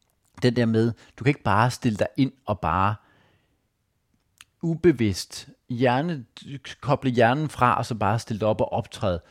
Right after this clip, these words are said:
Det kan du selvfølgelig i starten. Det er rigtig godt. Ligesom, jamen, løbeanalogien. Hold kæft, den er god. Meget bedre end den der muranalogi, som I, som jeg, øh, valgte at klippe ud.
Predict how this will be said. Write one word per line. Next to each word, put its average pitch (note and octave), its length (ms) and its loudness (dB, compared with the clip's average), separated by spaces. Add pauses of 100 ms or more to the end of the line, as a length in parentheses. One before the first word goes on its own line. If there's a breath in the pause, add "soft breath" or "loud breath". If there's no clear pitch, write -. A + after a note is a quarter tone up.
(120 soft breath)
Det C#3+ 100 0
kan D3 160 -2
du D#3 80 -8
selvfølgelig C#3+ 360 -4
i C3+ 40 -2
starten. B2 500 0 (160 soft breath)
Det C3+ 60 -2
er B2+ 80 -2
rigtig D3+ 260 -4
godt. A#2 320 0
Ligesom, C3 380 -6 (280)
jamen, G#2+ 160 -2
løbeanalogien. G#2 680 2
Hold C#3+ 140 0
kæft, - 260 -10
den A#2 80 -8
er G#2 40 -6
god. G2 140 -6 (100)
Meget C3+ 160 2
bedre B2 100 2
end A#2 80 -2
den A2 120 -4
der G#2+ 60 -4
muranalogi, G2+ 680 -4 (160 loud breath)
som E3+ 200 -6
I, D#3+ 340 -4
som C3+ 180 -4
jeg, C3 300 0
øh, A2 200 0
valgte G#2+ 220 -2
at G#2+ 60 -8
klippe G2+ 260 -10
ud. A#2+ 120 -4